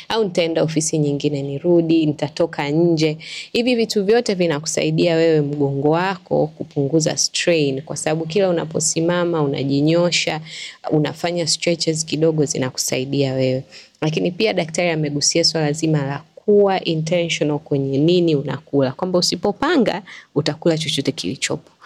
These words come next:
Lakini ukijipanga kwamba, "Okay, mimi umri umeshaenda," au, "Sasa hivi mimi ni kijana, lakini nataka nianze healthy lifestyle kuanzia sasa hivi," kwamba labda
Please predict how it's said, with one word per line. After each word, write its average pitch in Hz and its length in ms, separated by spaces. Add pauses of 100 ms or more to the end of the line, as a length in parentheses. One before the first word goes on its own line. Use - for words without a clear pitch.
(240)
Lakini 190 300
ukijipanga 170 580
kwamba, 190 280
"Okay, - 360
mimi 220 240
umri 151 240
umeshaenda," 120 680
au, 196 140
"Sasa 170 240
hivi 220 180
mimi 156 140
ni 131 140
kijana, 131 560 (440)
lakini 185 240
nataka 175 340
nianze 151 680
healthy 170 420
lifestyle 147 420
kuanzia 135 320
sasa - 180
hivi," 135 140
kwamba 170 300
labda 175 420